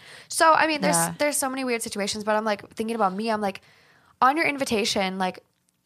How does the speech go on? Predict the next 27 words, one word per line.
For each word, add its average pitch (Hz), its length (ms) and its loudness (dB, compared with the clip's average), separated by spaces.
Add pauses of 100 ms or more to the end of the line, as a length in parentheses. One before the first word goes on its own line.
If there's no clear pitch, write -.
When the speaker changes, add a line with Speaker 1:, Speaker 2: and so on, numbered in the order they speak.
Speaker 1:
some 240 220 -2
people 233 200 -2
put, 226 260 0
like, 202 180 -2
cocktail 277 540 2
attire, 120 640 -2 (200)
Speaker 2:
Yeah. 196 160 -8
Speaker 1:
blah, 233 140 0
blah, 233 100 -2
blah, 214 120 4
blah, 180 120 2
blah. 175 300 4
And 220 100 -2
it's 180 80 -2
Speaker 2:
Yeah. 175 60 2
Speaker 1:
like, 226 200 -2 (1040)
<sighs> - 300 -14
just, - 200 -10
can 247 140 -10
you 247 80 -6
just 262 140 -10
put 269 120 -4
a 277 60 0
little 262 180 2
asterisk 202 480 0
on 240 160 0
there? 262 360 -4